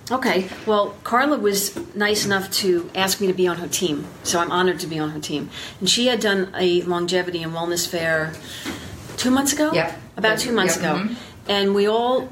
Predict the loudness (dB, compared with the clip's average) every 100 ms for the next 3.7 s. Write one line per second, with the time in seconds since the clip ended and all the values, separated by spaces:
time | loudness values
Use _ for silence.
0 | -2 0 2 2 4 2 0 -2 -2 -4
1 | -4 -8 -10 -10 -10 -14 -14 0 2 4
2 | 4 4 2 0 -2 -2 -2 2 2 2
3 | 0 2 2 2 -2 -6